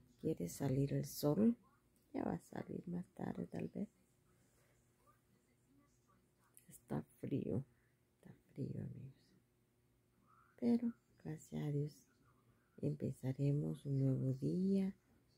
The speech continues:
Vea, lleno de bendiciones siempre.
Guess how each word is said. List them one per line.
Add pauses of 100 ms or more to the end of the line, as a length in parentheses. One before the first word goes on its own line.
(760)
Vea, (420)
lleno
de
bendiciones
siempre.